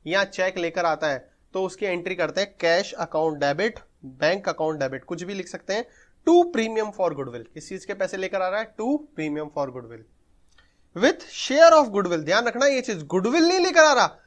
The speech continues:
गुडविल में उसका कितना शेयर है वो लेकर आ रहा है। ठीक है, अभी मैंने बताया पूरी फर्म की गुडविल अगर पांच लाख है तो फर्म की गुडविल थोड़ी ना लेकर आएगा, उस फर्म की गुडविल में उस बंदे का कितना हिस्सा है वो लेकर आएगा।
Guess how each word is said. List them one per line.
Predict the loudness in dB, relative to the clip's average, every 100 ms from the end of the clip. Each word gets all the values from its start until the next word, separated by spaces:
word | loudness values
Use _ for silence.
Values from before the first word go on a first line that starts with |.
| _ -2
गुडविल | 0 2 2 2
में | 2
उसका | 0 0 -2
कितना | 0 -6 -2 4 6 6
शेयर | 4 -4 0 4 6 6
है | 4 4
वो | 4 2
लेकर | 0 2 2
आ | 4
रहा | 4
है। | 2 -2 _ _ _ _ -4
ठीक | 4
है, | 6 6 -2 _ _ -2
अभी | 4
मैंने | 6 8
बताया | 6 6
पूरी | 2 0 2
फर्म | 4 4 4
की |
गुडविल | 0 0 2
अगर | 4 4
पांच | 2 -2 0
लाख | 0 2
है | 2
तो | 2
फर्म | 2 2
की | 0
गुडविल | 0 0 0
थोड़ी | 0
ना | 0
लेकर | 2 2
आएगा, | 2 2 0 -4 _ _ -6
उस | -4 -4 -6
फर्म | 0 4 4
की | 4 0
गुडविल | 0 0 0 0
में | 2 0
उस | 0 0 0 6
बंदे | 6 6 2
का | 0 0
कितना | 0 0 0
हिस्सा | 0 -2 0 2
है | 4 2 2 -2 -16 0
वो | 6 8
लेकर | 6 2 2
आएगा। | 0 -2 -8